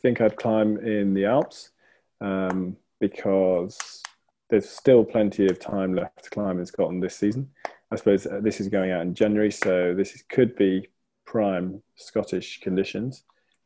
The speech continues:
Sometimes it feels, um, like some of the bigger routes in the Alps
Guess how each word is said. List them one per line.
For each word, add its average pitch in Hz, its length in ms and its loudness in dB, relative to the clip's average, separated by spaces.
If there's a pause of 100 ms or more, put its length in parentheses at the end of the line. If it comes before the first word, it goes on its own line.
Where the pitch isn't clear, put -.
(420)
Sometimes 160 440 6
it 131 100 4
feels, 131 540 6
um, 104 520 4 (800)
like 101 380 4
some 113 140 -2
of 107 60 2
the 101 40 4
bigger 101 260 4
routes 101 320 2
in 98 60 -4
the 95 120 -2
Alps 92 560 -8